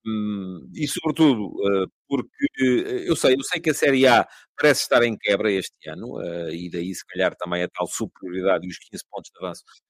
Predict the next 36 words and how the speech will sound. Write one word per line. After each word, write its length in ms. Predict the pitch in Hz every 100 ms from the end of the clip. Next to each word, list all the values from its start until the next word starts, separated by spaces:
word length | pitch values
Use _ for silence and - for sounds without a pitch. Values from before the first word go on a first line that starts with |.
| _
que 100 | -
o 20 | 113
Nápoles 380 | 107 - 95 -
tem 80 | 95
neste 220 | 95 - _
momento 160 | 92 87
sobre 320 | - 92 92
o 120 | 92
segundo 340 | 95 - 101 92
classificado, 840 | 95 92 - - _ 80 76 92 - _ - -
mas 240 | 151 156 - -
a 20 |
verdade 300 | 135 143 143
é 40 |
que 140 | 131 139
o 60 |
Flóculo 460 | 123 143 127 120 107 _
Porto 160 | 110 -
não 80 | 110
está, 400 | 107 - 110 113 - _ _ -
eh, 240 | 110 101 104
num 160 | 120
momento, 800 | 117 110 113 110 101 113 110 104 98
eh, 400 | 101 98 92 90
extraordinário. 680 | 85 - 104 95 80 67 - _ _ -
Eh, 180 | - -
não 120 | 90
está, 260 | 87 - 87
de 80 | -
facto, 220 | 73 - _ 85
num 80 |
momento 200 | 82 80 - _
extraordinário, 560 | 90 101 135 143 - - _ _ _ 117
eh, 880 | 110 101 98 95 92 92 92 90 87
de, 300 | 90 107 98
de, 340 | - 98 92